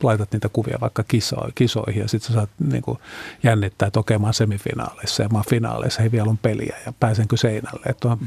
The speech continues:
pää-, pääseekö, niin kuin, perille. Se on, niin kuin, yksi tapa käyttää sitä kuvaa, että sä osallistut kuvauskisoihin. Et, et, et, et tää sosiaalisen median julkaisu,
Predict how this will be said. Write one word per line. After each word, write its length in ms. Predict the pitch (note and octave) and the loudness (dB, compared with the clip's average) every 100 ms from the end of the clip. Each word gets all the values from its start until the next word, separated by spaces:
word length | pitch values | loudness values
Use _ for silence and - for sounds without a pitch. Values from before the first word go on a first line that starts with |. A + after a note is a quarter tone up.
| - | -2
pää-, 140 | A2 | 0
pääseekö, 460 | - A2+ G#2+ G2+ A2+ | 2 0 0 -2 -2
niin 120 | A2+ | -2
kuin, 100 | - | -2
perille. 300 | A#2 A2 G#2+ - - - | -2 -2 -6 -10 -20 -2
Se 120 | - | 4
on, 80 | D3 | 4
niin 80 | C3+ | 4
kuin, 120 | D#3 | 2
yksi 160 | C#3 - | 2 0
tapa 220 | G#2+ G#2 | 0 2
käyttää 360 | A2+ G#2 - | 2 0 -2
sitä 140 | - B2 | -4 -4
kuvaa, 220 | - B2 | -2 -2
että 80 | B2 | 0
sä 80 | C3+ | 2
osallistut 380 | B2+ A#2+ C3 - | 2 2 -2 0
kuvauskisoihin. 720 | B2 A2+ - A2 - A2+ - _ - - - - - | 0 0 -2 -4 -4 -8 -12 _ -20 -20 -20 -20 -2
Et, 200 | G#2+ G2+ | 0 2
et, 120 | A#2+ - - | 0 2 0
et, 100 | A2+ - - | 0 -4 -8
et 160 | - - - - - - | -6 -6 -8 -10 -8 0
tää 220 | C3+ B2 - E3 C3 - - B2 - - - - | 2 2 -2 -4 -4 -4 -6 -10 -8 -10 -8 -8
sosiaalisen 480 | - C3 B2 A2+ A#2+ | 0 2 2 2 2
median 240 | A#2+ A#2+ | 2 2
julkaisu, 460 | A#2+ A2+ B2 C3 B2+ | 2 2 0 0 -4